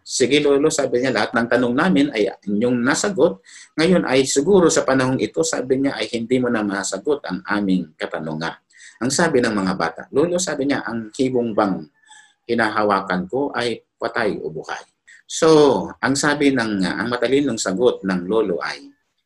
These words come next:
"Ang buhay," sabi niya, "ng ibong niyan ay nasa iyong kamay." Yes, mga, mga kaibigan,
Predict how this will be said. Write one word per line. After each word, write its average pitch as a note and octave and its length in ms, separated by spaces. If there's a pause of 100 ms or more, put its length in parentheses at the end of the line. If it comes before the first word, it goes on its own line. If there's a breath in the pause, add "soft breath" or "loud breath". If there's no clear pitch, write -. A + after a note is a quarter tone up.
(340)
"Ang G2+ 160
buhay," A2+ 480
sabi F#2+ 380
niya, D2+ 260 (240)
"ng E2+ 140 (100)
ibong G2+ 320
niyan D2 200 (680)
ay D#2+ 160
nasa F#2 400
iyong D#2 400
kamay." - 480 (640)
Yes, B2+ 320
mga, G#2+ 480
mga G2 240
kaibigan, G2 500